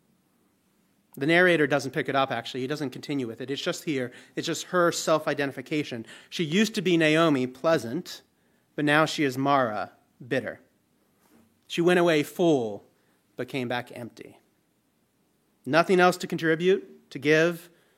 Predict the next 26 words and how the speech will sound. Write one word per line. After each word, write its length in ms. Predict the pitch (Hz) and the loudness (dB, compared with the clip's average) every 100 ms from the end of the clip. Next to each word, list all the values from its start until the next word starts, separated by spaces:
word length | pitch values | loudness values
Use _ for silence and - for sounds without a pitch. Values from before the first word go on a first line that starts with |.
| _ | _
no 160 | 131 143 | -2 0
more 160 | 170 | 0
hope. 360 | 156 156 165 - _ _ _ _ _ _ _ _ _ | 0 0 0 -6 _ _ _ _ _ _ _ _ _
For 120 | - | -4
Naomi, 480 | 143 139 139 147 151 | 0 2 4 4 2
her 140 | 135 131 | -2 -6
story 580 | - 139 127 123 123 123 - | -4 -2 0 -2 -4 -10 -16
is 160 | 117 | -10
over. 300 | 113 90 71 - _ _ _ _ _ _ _ _ _ _ _ _ _ _ _ _ _ _ _ _ _ _ _ _ _ _ _ _ _ | -8 -8 -12 -16 _ _ _ _ _ _ _ _ _ _ _ _ _ _ _ _ _ _ _ _ _ _ _ _ _ _ _ _ _
Do 80 | - | -6
you 60 | 131 | -4
get 80 | |
the 60 | 127 | -2
backdrop? 600 | 131 131 143 143 - - _ _ _ _ _ _ _ _ - | -2 -2 0 0 -2 -16 _ _ _ _ _ _ _ _ -12
Scene 300 | - 147 135 | -2 0 2
one, 340 | 139 156 151 - _ _ _ _ _ _ | 2 2 0 -10 _ _ _ _ _ _
a 80 | - | -8
story 360 | - 175 156 156 | -4 2 4 6
about 240 | 151 135 | 6 2
going 260 | 156 147 147 | 2 0 0
from 180 | 147 131 | -4 -10
full 460 | 127 165 165 165 | -2 0 2 0
to 220 | 160 - | -4 -12
empty, 480 | 143 147 - 104 92 _ _ _ _ _ | -8 -8 -8 -14 -14 _ _ _ _ _
practically 560 | - 156 160 - - 160 | 0 2 2 -2 -6 -6
hopeless. 580 | 135 113 104 101 - | -6 -10 -10 -14 -14